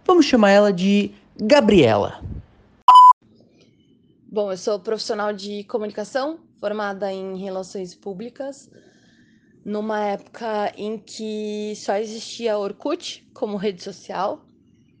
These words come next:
Speaker 2: é, e eu trabalho com marketing digital já há uns seis anos,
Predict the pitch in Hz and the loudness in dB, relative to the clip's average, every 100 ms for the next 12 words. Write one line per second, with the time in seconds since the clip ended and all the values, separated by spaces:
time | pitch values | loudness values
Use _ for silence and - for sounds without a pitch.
0 | _ _ _ 180 170 165 160 165 175 185 | _ _ _ -10 -6 -6 -8 -8 -10 -8
1 | 175 175 180 185 170 170 175 175 175 - | -6 -8 -8 -14 -12 -12 -10 -12 -12 -18
2 | 180 165 170 175 165 170 170 165 175 175 | -16 -16 -14 -10 -10 -10 -10 -12 -10 -12
3 | 170 151 160 160 156 151 151 _ _ _ | -12 -14 -14 -14 -14 -16 -18 _ _ _
4 | _ _ _ _ _ _ - 175 - 180 | _ _ _ _ _ _ -20 -18 -10 -8
5 | 180 196 175 160 170 175 - | -6 -6 -8 -8 -10 -14 -20